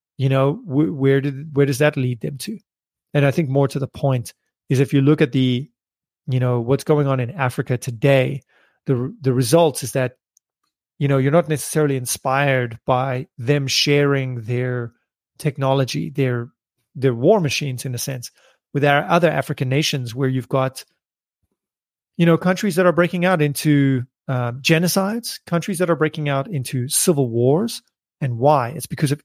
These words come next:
instability in governance. And that's where it comes from, that instability of governance. It's not the people, it's not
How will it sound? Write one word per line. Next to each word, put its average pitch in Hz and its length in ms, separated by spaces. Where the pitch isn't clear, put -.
instability 156 840
in 123 260
governance. 143 600
And 139 160
that's 156 240
where 147 120
it 131 80
comes 127 280
from, 175 260
that 147 200
instability 143 640
of 110 140
governance. 127 460
It's - 160
not 143 160
the - 60
people, 196 640
it's 139 220
not 131 340